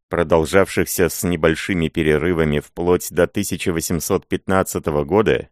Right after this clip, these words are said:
новые воззрения на общественную жизнь, особенно мысль о политическом равноправии,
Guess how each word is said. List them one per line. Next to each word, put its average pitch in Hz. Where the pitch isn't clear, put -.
новые 123
воззрения 90
на 80
общественную 85
жизнь, 113
особенно 113
мысль 107
о 87
политическом 98
равноправии, 95